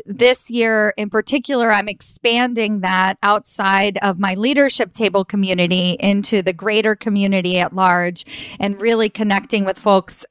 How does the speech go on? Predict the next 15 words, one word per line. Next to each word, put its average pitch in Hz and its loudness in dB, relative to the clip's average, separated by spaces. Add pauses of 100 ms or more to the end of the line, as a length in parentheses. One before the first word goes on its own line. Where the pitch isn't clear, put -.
everyone 220 2
who 208 -2
gets 180 -2
promoted, 180 0
celebrating 208 0
promotions 185 0
all 226 4
across 214 -2
the 190 -2
world 170 0 (400)
for 208 2
the 196 -4
Summer 208 -2
of 190 -2
Magic 185 0